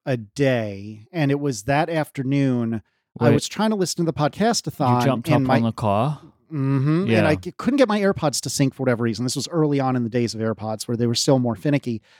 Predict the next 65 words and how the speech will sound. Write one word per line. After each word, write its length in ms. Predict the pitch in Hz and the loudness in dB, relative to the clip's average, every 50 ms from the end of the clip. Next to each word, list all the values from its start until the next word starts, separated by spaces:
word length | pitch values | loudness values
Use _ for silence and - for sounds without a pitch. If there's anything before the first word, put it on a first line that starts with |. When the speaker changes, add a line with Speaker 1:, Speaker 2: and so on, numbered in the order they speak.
| _ _ _ _ | _ _ _ _
Speaker 1:
And 100 | 151 147 | -2 -2
I 40 | 151 | -2
had 100 | 156 127 | 0 0
jumped 260 | - 202 190 - - | 0 0 0 2 0
up 120 | 180 - - | 0 -2 0
to 100 | - 160 | 0 0
reach 240 | 151 151 - - - | 0 0 0 -4 -6
the 100 | 147 131 | -4 0
roof 240 | 127 143 151 147 - | 2 4 4 4 2
of 80 | 135 131 | 0 -2
Erin's 280 | 135 131 127 127 - | 0 0 0 -2 -4
car 260 | - 196 220 208 202 185 | -2 0 0 0 0 -2
'cause 140 | - 170 - | -4 -8 -8
she 80 | - | -4
drives 220 | - - 117 - 202 | -2 -2 -2 0 0
an 60 | 113 | -2
S 140 | 110 - - | -2 -2 -2
U 80 | 131 131 | -4 -2
V. 340 | 135 160 165 151 143 143 - _ _ _ _ - | 0 0 0 0 0 -2 -6 _ _ _ _ -4
And 180 | 180 156 147 | 0 0 2
I 100 | 139 135 127 | 2 0 0
had 300 | - - 180 196 208 165 | 0 0 0 0 0 -2
the 60 | 160 | -4
phone 240 | - - 170 156 147 | -2 2 2 2 2
in 60 | 135 | 2
my 100 | 131 127 | 0 0
back 240 | 113 143 127 117 - | 0 0 0 -2 0
pocket, 320 | - 240 254 - - 131 127 | 0 0 0 2 0 -2 -2
which 140 | 135 - - | -2 -4 -4
if 100 | 147 - | -2 0
you're 80 | 165 151 | 0 0
not 280 | 147 185 262 359 - | 0 0 -2 -2 0
jumping 320 | - - 208 170 165 147 139 | 2 2 2 2 2 0 0
around 260 | 131 127 123 120 120 117 | 0 0 0 0 -2 -4
is 120 | 117 - | -6 -8
totally 420 | - - - 190 185 151 143 143 | -4 2 4 4 4 4 2 -2
fine. 320 | 131 - - 226 226 160 120 | -2 -2 0 0 0 0 0
Speaker 2:
Totally 120 | 107 110 110 | -2 -2 -2
Speaker 1:
But 80 | - - | -2 0
if 80 | - | 0
you're 60 | 165 107 | 0 0
Speaker 2:
fine. 60 | 104 | 2
Speaker 1:
jumping 280 | 180 170 - 170 165 190 | 2 0 0 0 0 -2
up 120 | 202 - | 0 0
like 120 | 180 143 - | -2 -2 -2
a 40 | 143 | -4
dummy, 560 | 120 113 - 185 202 190 147 120 113 117 120 _ _ _ _ _ _ _ | -4 -2 0 2 2 2 0 -2 -4 -6 -8 _ _ _ _ _ _ _
then 360 | 127 160 160 156 156 147 151 | -2 0 0 0 0 0 -2
it 220 | 139 160 143 139 135 | -2 -4 -4 -2 0
went 240 | 143 143 147 113 - - | 0 0 0 -2 -8 -10
shooting 520 | - - - - - 226 226 202 185 165 | -8 -8 -6 -4 -4 -2 0 0 0 -2
right 220 | 143 156 233 277 254 | 0 0 0 2 2
out 140 | 214 185 160 | 2 2 0
of 100 | 151 131 | -2 -4
my 180 | 139 139 131 131 | -4 -2 -2 0
back 260 | 117 131 117 - - | 0 0 0 0 -2
pocket 320 | - 120 113 - - 127 | -2 -2 0 -2 -4 -4
onto 320 | 120 139 135 139 139 - 131 | -2 0 0 0 0 0 0
my 120 | 127 127 | 0 0
cement 320 | 120 - - 127 120 123 | 0 0 0 -2 -2 -2
driveway 440 | 123 - 123 117 110 104 - 113 110 107 | -2 0 0 2 2 0 0 -2 -2 -2
and 80 | 104 | -4
shattered 440 | - - - 127 113 110 113 107 98 | -2 0 0 2 2 2 0 0 -2
within 460 | 107 117 113 - 135 120 117 117 123 135 | -4 -4 -2 0 0 0 0 0 -2 -2
literally, 680 | 143 160 175 160 165 160 151 135 135 131 123 123 120 120 | 0 0 0 2 0 -2 -2 -2 -4 -4 -4 -6 -8 -10